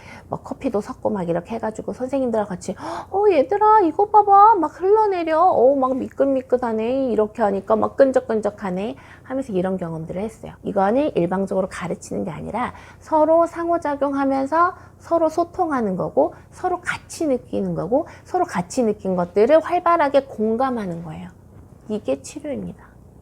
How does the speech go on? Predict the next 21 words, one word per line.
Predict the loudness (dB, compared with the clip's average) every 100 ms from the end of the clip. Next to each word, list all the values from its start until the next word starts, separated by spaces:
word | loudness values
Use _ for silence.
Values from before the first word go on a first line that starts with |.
| -6
우리 | -2 2
아이들한테 | 2 2 0 0 0 -2 -4 -6 -4 -4 -4
너무 | -4 -6 -6
중요한 | -6 -2 0 0 0 -2 -4
이 | -8 -10
치료의 | -6 -2 0 0
시기를 | -2 -6 -4 -2 2 2 2
우리 | 2 4
아이가 | 4 4 0 -2 -4
자폐 | -4 -10
성향이 | -8 -6 -6 -6
있다고 | -8 -10 -8 -2 -2 -2 -12
장애로 | -8 -4 0 2 4 2 0 -4
결정짓고 | 0 0 0 -4 -6 -6 -2 -2 -4
계속 | -8 -6 -6 -10
훈련만 | -4 -2 0 -2 -4
하는 | -4 -2 0
거 | 0 -2 -6 -20 -20 -20 -6
우리가 | -2 0 0 0 0 0 0
어른으로서 | 0 0 0 -2 -6 -10
아이한테 | -6 -4 -4 -8 -8 -8 -8